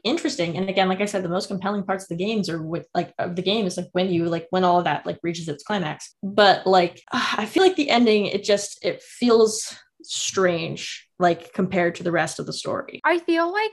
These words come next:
Speaker 2: you might not have gotten some of the full effect of that because you were playing on stream.
Speaker 1: It's
Speaker 2: Not,
Speaker 1: definitely true.
Speaker 2: not to, not to dock that, but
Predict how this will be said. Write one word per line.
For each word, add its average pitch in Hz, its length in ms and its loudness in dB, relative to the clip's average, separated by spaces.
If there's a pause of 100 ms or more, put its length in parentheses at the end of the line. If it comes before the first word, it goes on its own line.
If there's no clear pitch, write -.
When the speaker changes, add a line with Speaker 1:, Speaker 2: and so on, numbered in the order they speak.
Speaker 2:
you 320 140 -6
might 226 240 -2
not 254 180 -2
have 240 160 -4
gotten 220 540 0
some 185 260 -2
of 196 200 -4
the 202 100 -2
full 190 300 -4
effect 175 420 -4
of 220 160 -6
that 269 260 0
because 190 420 -8
you 220 60 -6
were 214 120 -4
playing 190 320 -8
on 175 180 -10
stream. 175 460 -8
Speaker 1:
It's 254 80 -4
Speaker 2:
Not, 330 100 6
Speaker 1:
definitely 277 300 4
true. 165 220 -2
Speaker 2:
not 196 220 -2
to, 175 140 -8 (680)
not 277 160 2
to 269 80 -2
dock 185 540 4
that, 269 440 0 (520)
but 208 420 4